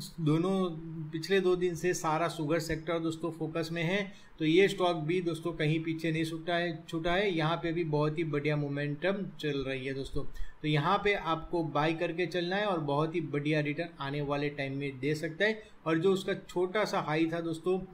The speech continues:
जो resistance था उसको तोड़ दिया है और बढ़िया volume के साथ तोड़ा है, तो यहाँ पे कब रुकेगा दोस्तों तो वो नहीं बोलना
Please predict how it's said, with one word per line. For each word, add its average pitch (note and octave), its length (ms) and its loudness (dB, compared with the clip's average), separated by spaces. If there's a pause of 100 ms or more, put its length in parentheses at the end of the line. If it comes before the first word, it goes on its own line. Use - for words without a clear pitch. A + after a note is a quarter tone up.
(260)
जो D#3+ 200 4
resistance D#3 580 0
था F#3 80 0
उसको F3 380 -2
तोड़ E3 300 2
दिया F3+ 260 2
है F#3 120 2
और E3+ 200 -2
बढ़िया D3 340 2
volume C#3+ 380 0
के F3 80 2
साथ F3 200 -2
तोड़ा E3+ 260 -2
है, G3 140 0
तो A3+ 100 -2
यहाँ F#3 400 -2
पे G3+ 160 2 (920)
कब G3+ 220 6
रुकेगा G3+ 460 4
दोस्तों F#3+ 360 -2
तो F#3+ 120 0
वो F3 180 4
नहीं F#3 200 2
बोलना F3+ 400 0